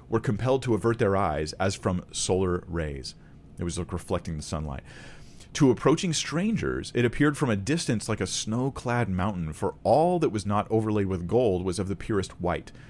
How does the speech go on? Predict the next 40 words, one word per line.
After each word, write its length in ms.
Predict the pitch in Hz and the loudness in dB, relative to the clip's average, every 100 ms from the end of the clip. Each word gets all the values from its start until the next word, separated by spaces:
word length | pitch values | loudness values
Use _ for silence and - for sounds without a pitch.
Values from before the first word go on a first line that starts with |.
| - - | -20 -6
From 180 | - 98 | 0 0
its 120 | 90 | 2
summit 440 | - 143 147 165 - - | 2 2 0 -2 -8 -4
protruded 500 | 120 - 113 95 80 | -4 2 2 2 -2
sharp 480 | - 139 151 - | 2 4 4 2
gold 400 | 110 110 110 - | 2 4 4 0
spikes 720 | - - - 90 76 - - - - - | -4 -2 0 -2 -2 -4 -6 -8 -14 -10
to 80 | |
prevent 340 | 101 98 104 85 | -6 -2 -2 2
birds 400 | 107 110 87 - | 6 6 4 0
from 160 | 92 | -6
settling 460 | 82 - 104 98 87 | -2 2 2 2 0
upon 320 | 85 - 87 | -2 -2 -2
it 100 | 71 - - - | -4 -10 -12 -8
and 100 | 82 | -4
polluting 380 | 95 90 87 | 0 2 2
the 100 | 80 | 0
roof." 300 | 78 90 - | 0 0 -2
So 100 | - | -2
they 60 | 98 | 0
had 160 | 101 87 | 2 2
pigeon 260 | 113 98 | 0 0
issues 400 | 87 87 82 76 - - - - - - - | -2 -2 -4 -4 -12 -20 -20 -18 -18 -8 4
back 220 | 110 - | 4 4
then 140 | 110 | 0
as 100 | 95 | 2
well. 300 | 110 110 90 - - - | 6 6 6 2 -2 0
<laughs> 100 | 123 - | 0 -2
So 280 | - 113 - - - | 0 0 -2 -10 0
they 100 | 120 | 4
had 180 | 110 107 | 4 2
spikes 340 | - 127 120 | 6 6 6
on 120 | 104 | 2
it 80 | 90 | 0
to 60 | 104 | 0
try 160 | 101 87 | 2 2
to 100 | 85 | 2
keep 220 | 104 - | -2 0
them 140 | 87 | 0
from 180 | 95 85 | 0 -4